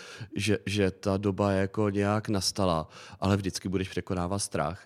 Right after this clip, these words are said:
Já musím říct, že jako mus-, hele, já když jsem zakla-, my jsme, takhle úplně je to takový osobní, ale jsem, jsme čekali doma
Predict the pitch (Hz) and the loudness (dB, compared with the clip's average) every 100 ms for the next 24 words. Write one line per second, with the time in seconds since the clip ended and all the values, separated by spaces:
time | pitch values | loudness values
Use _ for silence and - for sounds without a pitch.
0 | - 98 98 104 107 101 107 101 107 98 | 2 4 4 4 4 6 2 4 2 0
1 | - - 95 104 98 101 113 101 98 104 | -2 -4 0 2 2 0 -2 -4 -4 -4
2 | - 104 107 _ _ 101 95 95 104 95 | -4 -4 -6 _ _ -2 -2 -2 2 2
3 | 92 101 - 98 98 151 123 101 95 95 | 2 -2 -4 -4 0 2 2 0 0 -2
4 | 92 - - 113 110 - 107 107 104 98 | -8 -14 -6 -4 -4 -2 0 2 0 -2